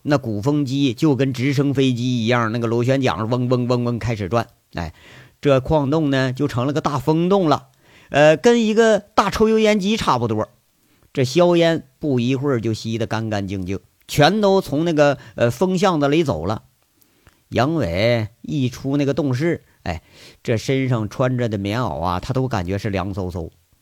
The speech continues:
然后就是刚才爆炸过的地方，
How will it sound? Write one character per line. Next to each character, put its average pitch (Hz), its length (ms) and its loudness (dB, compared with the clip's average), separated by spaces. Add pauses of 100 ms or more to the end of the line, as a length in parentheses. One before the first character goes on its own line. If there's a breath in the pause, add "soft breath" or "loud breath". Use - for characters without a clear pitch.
(240)
然 160 320 4
后 220 320 4
就 180 160 2
是 160 180 2
刚 160 220 0
才 143 240 2
爆 147 220 0
炸 143 180 2
过 131 160 2
的 120 100 0
地 117 160 0
方， 101 160 -4